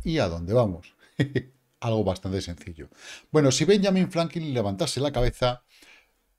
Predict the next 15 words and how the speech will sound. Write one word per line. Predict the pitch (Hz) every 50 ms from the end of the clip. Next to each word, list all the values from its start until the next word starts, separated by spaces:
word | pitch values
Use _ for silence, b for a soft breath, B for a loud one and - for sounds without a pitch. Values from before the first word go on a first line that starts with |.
| _ -
se | - - 120 113
pegaría | - 113 107 95 104 104 110 123 139 135 127 117 107 101 95 95 - -
de | - 107 90 104 104
bruces, | 104 113 117 110 - 82 78 - - -
¿no? | - 120 139 139
Porque | - 107 104 - 98 95 95 - - _ _ _
él | - 123 117
decía | 117 117 - - 127 131
que | 127 - 107
aquellos | 95 107 110 131 127 127
que | - 120 107
cederían | - - - _ - 104 98 98 98 95 107 117 120 123
la | 123
libertad | 120 120 110 110 107 - - 110 - - -
esencial | 127 110 - 107 92 92 92 - 139 139 110 78 67